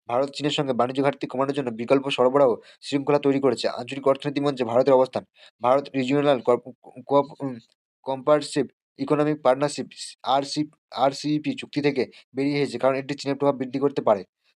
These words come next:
চার, নিরাপত্তা ও বাণিজ্যের মধ্যে ভারসাম্য। এক, ইন্দো প্যাসিফিক অঞ্চলে ভারত নিরাপত্তা। ইন্দো প্যাসিফিক অঞ্চলে চীনের সামুদ্রিক আধিপত্য মোকাবিলায় নিরাপত্তা জোট। বাণিজ্য, এশিয়ান সদস্যদের সঙ্গে অর্থনৈতিক সম্পর্ক বৃদ্ধির মাধ্যমে ভারতের অবস্থান শক্তিশালী করা।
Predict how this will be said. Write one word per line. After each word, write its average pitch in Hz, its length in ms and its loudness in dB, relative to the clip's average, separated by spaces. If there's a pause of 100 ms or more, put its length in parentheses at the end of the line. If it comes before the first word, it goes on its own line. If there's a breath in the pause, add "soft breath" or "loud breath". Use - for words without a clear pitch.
(100)
চার, 143 220 2
নিরাপত্তা 143 440 2
ও 135 40 -2
বাণিজ্যের 131 280 2
মধ্যে 143 180 0
ভারসাম্য। 123 420 -2 (640)
এক, 139 240 0 (460)
ইন্দো 143 220 -6
প্যাসিফিক 147 340 -2
অঞ্চলে 139 240 -2
ভারত 131 320 0 (220)
নিরাপত্তা। 131 480 0 (320)
ইন্দো 131 180 -4
প্যাসিফিক 147 320 -2
অঞ্চলে 131 300 0
চীনের 135 240 -2
সামুদ্রিক 143 380 0
আধিপত্য 147 320 2
মোকাবিলায় 127 440 0 (260 soft breath)
নিরাপত্তা 139 380 2
জোট। 113 240 0
বাণিজ্য, 123 420 0 (540)
এশিয়ান 143 380 -2
সদস্যদের 139 480 -2
সঙ্গে 139 200 -2
অর্থনৈতিক 143 500 0
সম্পর্ক 127 360 -2
বৃদ্ধির 135 380 -2
মাধ্যমে 139 320 0
ভারতের 123 320 4
অবস্থান 127 260 2
শক্তিশালী 135 320 0
করা। 104 200 0